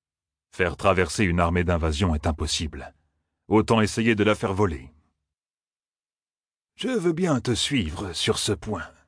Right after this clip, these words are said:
souffla Niall. Ton raisonnement se tient, même s'il n'est pas concluant.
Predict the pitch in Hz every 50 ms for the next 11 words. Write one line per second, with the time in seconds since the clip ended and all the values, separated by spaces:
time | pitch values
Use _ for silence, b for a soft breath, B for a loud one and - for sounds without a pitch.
0 | _ _ _ _ _ _ _ _ _ _ _ _ _ _ _ - - - 98 73
1 | - 98 82 78 78 78 76 69 69 71 71 - - _ _ _ _ _ _ _
2 | _ _ _ _ _ _ _ - 110 104 98 90 104 101 90 120 107 104 120 139
3 | 139 120 104 85 78 71 69 - - 107 - - 139 156 135 - - _ _ _
4 | _ _ _ _ _ _ _ _ _ - 151 170 165 165 160 143 - - 127 131
5 | 135 131 127 - 135 123 - 135 127 - 135 117 87 78 73 73